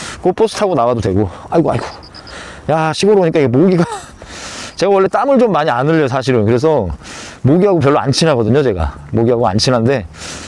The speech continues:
여기 시골 오면 <laughs> 아무래도 이 유디티 모기들이 있어가지고 조금 힘듭니다. 아, 이제 땀을 많이 흘리시거나 이런 분들은 사실 뭐 <laughs>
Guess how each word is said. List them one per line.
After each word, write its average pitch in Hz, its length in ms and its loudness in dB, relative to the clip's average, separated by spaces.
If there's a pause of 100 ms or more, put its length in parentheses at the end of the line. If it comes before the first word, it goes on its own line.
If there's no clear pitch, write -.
여기 120 80 2
시골 208 260 2
오면 135 220 2 (160)
<laughs> - 120 -8
아무래도 120 420 0
이 113 120 0 (440)
유디티 160 320 2
모기들이 131 340 2
있어가지고 110 520 0
조금 139 180 0
힘듭니다. 139 500 2 (1000)
아, 117 440 0
이제 117 140 2
땀을 202 260 0
많이 139 220 2
흘리시거나 143 640 2
이런 113 140 2
분들은 120 560 2 (840)
사실 147 300 -2
뭐 123 120 2 (320)
<laughs> 110 60 -2